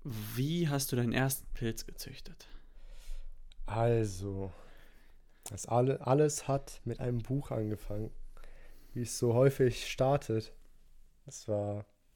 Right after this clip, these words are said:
Speaker 2: ich glaub, es heißt Entangled World von Sheldrake, heißt der, glaub ich, mit dem Nachnamen.
Speaker 1: Ah, okay.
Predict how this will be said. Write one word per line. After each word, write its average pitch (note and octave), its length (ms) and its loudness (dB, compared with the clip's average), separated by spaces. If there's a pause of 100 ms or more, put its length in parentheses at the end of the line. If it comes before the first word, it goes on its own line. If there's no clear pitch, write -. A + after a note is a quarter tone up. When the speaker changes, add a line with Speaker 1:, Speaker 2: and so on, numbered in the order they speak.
(1120)
Speaker 2:
ich - 120 -18
glaub, C3+ 200 2
es - 120 -6
heißt A2+ 320 2
Entangled A#2 800 0 (2250)
World A2+ 440 2
von G#2+ 600 -2 (2750)
Sheldrake, A2+ 680 2
heißt G#2 220 -4
der, G#2 60 -4
glaub G#2+ 160 0
ich, - 100 -6
mit G#2+ 80 -2
dem G#2+ 40 0
Nachnamen. A2 540 -4 (1120)
Speaker 1:
Ah, D3 320 -2
okay. B2+ 320 -8